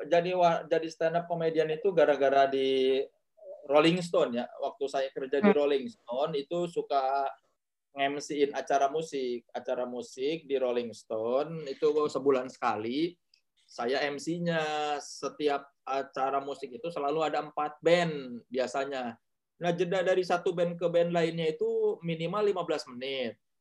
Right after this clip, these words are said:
Speaker 1: Saya sebagai M C harus mengisi kekosongan panggung supaya penonton nggak pergi dari panggung dan supaya ada kegiatan di panggung sambil nunggu kru ngeset a-, alat. Jadi saya suka ngoceh-ngoceh lima belas menit.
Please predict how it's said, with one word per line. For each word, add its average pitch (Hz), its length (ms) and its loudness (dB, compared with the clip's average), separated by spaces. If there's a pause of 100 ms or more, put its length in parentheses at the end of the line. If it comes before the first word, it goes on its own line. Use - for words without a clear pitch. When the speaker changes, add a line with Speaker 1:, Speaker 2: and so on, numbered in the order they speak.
Speaker 1:
Saya 175 320 0
sebagai 165 340 0
M 123 220 -2
C 196 160 -6
harus 196 400 -2
mengisi 147 400 -10
kekosongan 139 640 -6
panggung 127 680 0 (560)
supaya 143 680 2
penonton 147 560 -4
nggak 131 240 0
pergi 135 260 2
dari 135 220 2
panggung 127 640 2
dan 143 160 0
supaya 135 360 -2
ada 131 120 -4
kegiatan 127 340 -2
di 135 140 -4
panggung 127 340 -2
sambil 139 320 0
nunggu 135 320 -2
kru 135 220 0
ngeset 123 340 -6
a-, 117 300 -6 (160)
alat. 123 400 -2
Jadi 151 120 -4
saya 180 220 0
suka 202 180 -4
ngoceh-ngoceh 196 1040 -2
lima 170 140 -6
belas 170 240 -2
menit. 196 500 -8